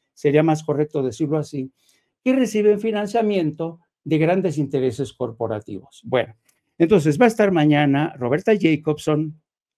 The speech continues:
y un abogado mexicano que se llama Jorge Sepúlveda García. ¿Quién es Jorge Sepúlveda García? Jorge Sepúlveda García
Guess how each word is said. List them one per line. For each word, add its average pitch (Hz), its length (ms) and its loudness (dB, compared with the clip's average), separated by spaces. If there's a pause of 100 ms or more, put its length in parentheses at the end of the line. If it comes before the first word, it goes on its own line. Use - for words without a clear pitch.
(340)
y 226 220 2
un 226 240 2
abogado 180 500 4
mexicano 156 560 0
que 151 100 -4
se 120 120 -4
llama 143 360 0 (200)
Jorge 208 400 0
Sepúlveda 147 640 -4
García. 101 500 -10 (500)
¿Quién 311 220 2
es 262 220 -2
Jorge 220 400 -6
Sepúlveda 160 720 -4
García? 107 440 -6
Jorge 262 300 -4
Sepúlveda 175 540 -2
García 113 480 0